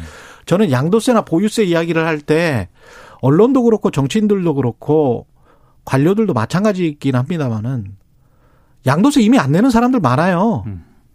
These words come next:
Speaker 1: 우리나라 그 구조가 있잖아요. 일 가구 일 주택자가 전체 유주택자의 팔십오 퍼센트 정도 됩니다.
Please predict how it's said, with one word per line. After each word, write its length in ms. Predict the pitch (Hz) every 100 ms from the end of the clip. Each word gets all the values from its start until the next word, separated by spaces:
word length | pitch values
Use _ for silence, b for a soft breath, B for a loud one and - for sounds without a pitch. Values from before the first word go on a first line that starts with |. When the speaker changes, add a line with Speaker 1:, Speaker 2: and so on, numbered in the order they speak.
| _ _ _ _ _ _ _ _ _
Speaker 1:
우리나라 1300 | 143 185 240 233 226 214 208 196 185 175 151 127 76 - _ - 131
그 280 | 160 165 143
구조가 480 | - 180 208 190 147
있잖아요. 340 | 127 135 175
일 180 | 147 170
가구 240 | 240 247
일 120 | 151
주택자가 500 | 170 - - 180 160
전체 300 | 156 135 131
유주택자의 720 | 143 120 165 - - 165 160 147
팔십오 380 | - 262 262 151
퍼센트 360 | 175 220 233 214
정도 240 | 160 139
됩니다. 420 | 107 104 85 87